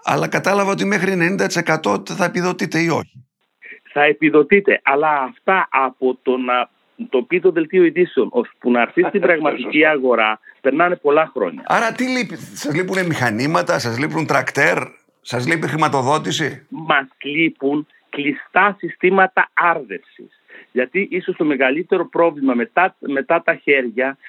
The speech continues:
Speaker 2: είναι η κλιματική αλλαγή που δεν θα έχουμε νερά, κύριε Παπαδόπουλε. Και δεν πρέπει να χάνονται δισεκατομμύρια
Speaker 1: Σωστό.
Speaker 2: κυβικά νερού μέσα σε κομμάτινα αυλάκια.
Speaker 1: Ακόμα βλέπω, ε, ότι μερικοί πο-, ε, ποτίζουν με, πώς τα λέτε αυτά, κανόνια.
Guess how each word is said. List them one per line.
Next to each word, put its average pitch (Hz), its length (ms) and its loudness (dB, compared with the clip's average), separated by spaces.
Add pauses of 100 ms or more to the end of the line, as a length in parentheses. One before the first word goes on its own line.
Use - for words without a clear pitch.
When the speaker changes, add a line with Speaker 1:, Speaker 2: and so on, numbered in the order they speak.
(140)
Speaker 2:
είναι 165 220 2
η 180 60 0
κλιματική 147 680 0
αλλαγή 143 420 2
που 156 180 -4
δεν 165 140 2
θα 175 120 2
έχουμε 170 340 0
νερά, 139 300 4
κύριε 110 240 -6
Παπαδόπουλε. - 460 -16 (540)
Και 139 220 4
δεν 196 140 4
πρέπει 202 320 2
να 175 140 0
χάνονται 160 460 0
δισεκατομμύρια 147 920 0
Speaker 1:
Σωστό. 175 280 4
Speaker 2:
κυβικά 156 600 -2
νερού 139 360 2
μέσα 131 280 0
σε 127 100 -6
κομμάτινα 123 640 0
αυλάκια. 95 400 0
Speaker 1:
Ακόμα 185 420 0
βλέπω, 160 580 -2 (200)
ε, - 120 -10
ότι 143 220 -2
μερικοί 143 500 -2
πο-, 139 120 -6
ε, 143 80 0
ποτίζουν 160 500 -2
με, 156 120 -2
πώς 156 140 -6
τα 170 80 -2
λέτε 147 140 0
αυτά, 120 160 -2
κανόνια. 151 360 2